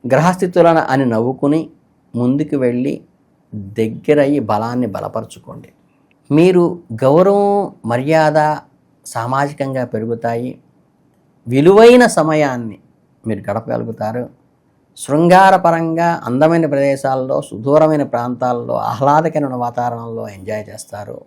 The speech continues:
ఒకరినొకరు మరింత బాగా అర్థం చేసుకోవడానికి ప్రయత్నిస్తారు. మీ పాత బంధాలను పునర్జీవితం చేసుకోవటానికి ఇది గొప్ప అవకాశము. అవివాహితులైతే వివాహ సంబంధాలు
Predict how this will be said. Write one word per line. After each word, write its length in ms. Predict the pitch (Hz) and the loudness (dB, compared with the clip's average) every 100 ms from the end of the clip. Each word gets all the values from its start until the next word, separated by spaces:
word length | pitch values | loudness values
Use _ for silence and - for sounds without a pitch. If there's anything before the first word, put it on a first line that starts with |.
| - | -12
ఒకరినొకరు 540 | - 151 165 156 139 | -4 -4 -2 -4 -4
మరింత 400 | 113 117 143 147 | -2 -4 -4 -4
బాగా 320 | 127 120 117 | -2 -2 -4
అర్థం 320 | 101 90 131 139 | -8 -8 -10 -8
చేసుకోవడానికి 540 | 120 - 110 107 101 | -12 -12 -12 -10 -14
ప్రయత్నిస్తారు. 680 | - - - - 107 110 117 _ _ _ _ _ _ _ _ _ _ _ | -18 -20 -20 -14 -12 -10 -12 _ _ _ _ _ _ _ _ _ _ _
మీ 220 | 131 147 147 | 2 2 2
పాత 580 | - 113 123 165 175 | -2 -4 -4 -6 -4
బంధాలను 800 | 185 117 110 123 131 135 147 156 143 | -4 -2 -4 -4 -6 -6 -6 -6 -10
పునర్జీవితం 1000 | _ - 127 147 135 151 180 185 180 | _ -6 -2 -2 0 4 4 4 0
చేసుకోవటానికి 1120 | 170 147 127 123 - 117 113 107 107 101 - - - | 0 -2 -4 -4 0 0 0 -4 -8 -12 -18 -18 -20
ఇది 100 | - | -12
గొప్ప 440 | - - _ 175 | -10 -12 _ 0
అవకాశము. 760 | 147 127 120 113 - 120 135 - _ _ _ - | 0 0 -6 -8 -10 -14 -14 -18 _ _ _ -2
అవివాహితులైతే 1000 | 135 202 214 202 196 185 170 160 160 156 | 0 6 8 8 6 2 0 0 0 2
వివాహ 300 | 160 170 170 | 4 6 4
సంబంధాలు 640 | 160 156 151 147 143 135 | 2 0 0 0 0 -2